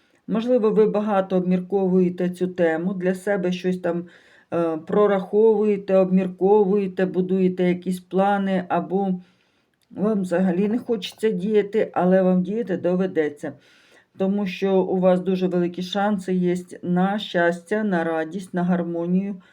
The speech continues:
Але вам варто себе заставити піднятися з того, з тої позиції, бо з того ліжка, де ви собі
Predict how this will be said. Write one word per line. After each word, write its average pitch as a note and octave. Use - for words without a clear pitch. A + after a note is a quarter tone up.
Але F3+
вам F#3+
варто F3+
себе F3+
заставити D#3+
піднятися D#3
з -
того, E3
з -
тої D#3+
позиції, F3+
бо D#3
з -
того D#3+
ліжка, F3+
де F#3+
ви F#3+
собі F3+